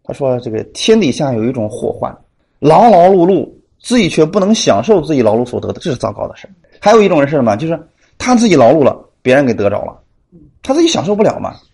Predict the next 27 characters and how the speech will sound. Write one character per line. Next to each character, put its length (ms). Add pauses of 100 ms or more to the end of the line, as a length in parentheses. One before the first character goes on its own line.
(400)
这 100
是 80
祸 300
患 220
啊， 100
弟 80
兄 140
姊 80
妹。 120 (300)
但 140
神 260
不 80
愿 140
意 20
我 80
们 100
在 80
祸 160
患 140
当 100
中， 60
他 80
愿 140
意 40
我 100
们 120
在 220